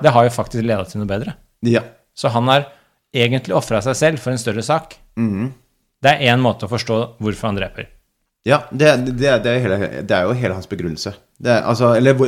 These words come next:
Speaker 2: eller hvordan han rettferdiggjør det på en måte overfor seg selv.
Speaker 1: Ja, og s-, men han har jo også denne teorien med at, som er veldig sånn, Nietzsche var jo veldig inspirert av Dostojevskij.
Speaker 2: Ja.
Speaker 1: Og Dostojevskij har jo denne ideen om at, eh,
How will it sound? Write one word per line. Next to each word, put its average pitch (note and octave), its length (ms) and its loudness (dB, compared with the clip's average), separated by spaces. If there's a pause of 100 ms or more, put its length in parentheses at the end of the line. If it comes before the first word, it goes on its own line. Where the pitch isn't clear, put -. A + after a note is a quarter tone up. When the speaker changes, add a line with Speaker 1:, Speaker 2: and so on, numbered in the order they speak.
Speaker 2:
eller B2+ 140 0
hvordan A2+ 240 -2
han A2 100 -6
rettferdiggjør F#2+ 720 -4
det G2 140 -8
på A2+ 80 -6
en G#2+ 80 -8
måte G2 180 -10
overfor F2 320 -6
seg F#2+ 80 -8
selv. G2 300 -8
Speaker 1:
Ja, A2 160 0 (240)
og C#3+ 100 -4
s-, - 120 -10 (240)
men D#3 160 4
han F3 120 8
har D3 140 8
jo C#3 80 6
også E3+ 160 -2
denne C3 180 2
teorien B2 300 0
med A#2 180 -4
at, C#3 200 -6
som C3+ 120 -4
er B2+ 80 4
veldig A#2 500 2
sånn, A2+ 280 0
Nietzsche C#3 420 4
var A2+ 140 8
jo A#2 80 6
veldig G2+ 160 0
inspirert G#2 320 -6
av G2 100 -8
Dostojevskij. - 460 -10 (400)
Speaker 2:
Ja. B2+ 100 4 (240)
Speaker 1:
Og B2 320 4 (460)
Dostojevskij A#2 440 -2
har A#2+ 140 4
jo A#2+ 80 0
denne G#2+ 160 2
ideen G2+ 320 -2
om G#2 100 -4
at, G2+ 200 -4
eh, G#2 160 -2